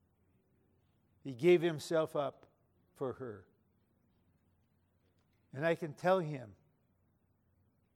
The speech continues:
in the midst of my weaknesses, in spite of my failures, I can tell him, "I live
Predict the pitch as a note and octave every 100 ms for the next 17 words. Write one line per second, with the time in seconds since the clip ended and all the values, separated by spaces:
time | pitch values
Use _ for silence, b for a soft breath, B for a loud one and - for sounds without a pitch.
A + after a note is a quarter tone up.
0 | _ - D3 C#3 F#3 F#3+ - - E3 C3
1 | E3 D#3+ E3 F#3+ F3+ D#3 F3+ F3 D3 -
2 | _ _ - C3+ C3 - - G3+ G3 E3
3 | E3+ D#3+ - F#3 F3+ D3 A2 G#2+ _ _
4 | D#3 D3+ C#3+ B2+ C#3 C#3 G2 C3+ B2 _
5 | _ _ _ _ _ _ _ _ _ _
6 | _ _ _ - D#3+ F3+ E3 F3+ G3 E3+